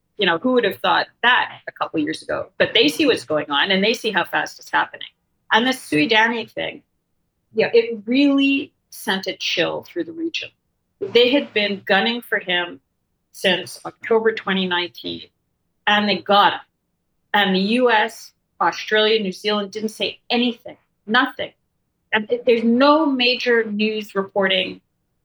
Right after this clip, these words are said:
about what the implications are at all. Started trying to, you know, paint him as a pro-independence guy. So basically saying he's, he's a troublemaker. And so, you know, we can get rid of him. It's not, it, it, they, they did it.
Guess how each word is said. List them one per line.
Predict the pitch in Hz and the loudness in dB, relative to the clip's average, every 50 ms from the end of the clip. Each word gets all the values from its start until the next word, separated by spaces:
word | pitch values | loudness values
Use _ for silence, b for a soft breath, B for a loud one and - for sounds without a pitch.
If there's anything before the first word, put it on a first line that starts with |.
| _ _ | _ _
about | 196 190 190 - 175 175 180 175 170 - - _ _ | -2 0 2 2 2 2 4 2 0 0 -4 _ _
what | 202 202 196 196 | 0 0 0 0
the | 180 | -2
implications | 180 170 - - 175 - 175 170 - - - - - | -2 -2 -4 -8 -6 -4 -4 -4 -4 -4 -10 -8 -4
are | - 175 175 - - - | -2 0 0 0 0 0
at | 190 180 180 180 | 0 0 2 2
all. | 175 180 - - 208 - _ _ _ _ _ _ _ _ _ | 2 0 0 -2 -6 -10 _ _ _ _ _ _ _ _ _
Started | - - - 220 226 233 220 226 - | -6 2 2 4 4 4 2 2 0
trying | - - 196 185 185 190 190 190 | 0 2 4 4 4 2 0 -2
to, | - 180 | 0 0
you | 160 165 180 180 | 0 0 0 -4
know, | 170 - - | -6 -6 -4
paint | - 220 214 214 - | -2 -2 -2 0 -2
him | 214 185 175 | -2 -2 0
as | 165 160 | -2 -2
a | 147 - - | -4 -6 -6
pro-independence | - - 214 190 185 185 190 180 165 160 - - - 190 190 - 180 160 160 - - - | -2 2 2 4 4 4 2 0 -2 -6 -6 -2 0 0 0 0 -4 -6 -6 -10 -12 -8
guy. | - 151 147 117 - - | -4 -2 -2 -2 -4 -6
So | - - - 190 | -8 -6 -6 0
basically | 190 247 247 247 - - 202 185 | 2 2 2 2 0 0 -2 -2
saying | 190 - 185 170 165 175 | 0 0 0 0 0 -2
he's, | 185 170 - | -4 -6 -6
he's | - 175 185 185 | -8 -12 -8 -6
a | 190 | -6
troublemaker. | - - - 208 208 190 180 165 165 151 143 143 - - 135 - - - _ _ _ _ _ _ - | -6 0 0 0 2 2 -2 -4 -4 -4 -6 -6 -8 -8 -8 -8 -10 -14 _ _ _ _ _ _ -4
And | 175 175 - | -4 -4 -4
so, | - - 190 175 170 165 160 160 170 - | -2 -2 0 2 4 4 4 2 0 -2
you | 175 165 | -6 -6
know, | 151 160 | -4 -2
we | 165 165 160 | -2 -2 -2
can | - 180 | -4 -4
get | 147 165 - - 170 | -4 -4 -4 -2 -4
rid | 165 160 | -4 -4
of | - - | -6 -8
him. | - _ _ _ _ _ _ _ _ _ _ _ _ _ _ _ _ _ _ | -10 _ _ _ _ _ _ _ _ _ _ _ _ _ _ _ _ _ _
It's | 240 226 220 - 247 | 2 2 2 0 -2
not, | 240 262 269 - - - - | 0 0 0 0 -2 -2 -2
it, | 220 214 - - - | -2 -2 -2 -6 -10
it, | - - - _ _ _ _ _ _ _ _ _ _ _ _ | -18 -20 -20 _ _ _ _ _ _ _ _ _ _ _ _
they, | 254 254 254 226 - - _ _ _ _ _ _ - | 2 2 2 -2 -8 -18 _ _ _ _ _ _ -2
they | 254 247 | -2 0
did | - 311 349 285 | 2 0 0 0
it. | 160 - - | 0 -4 -8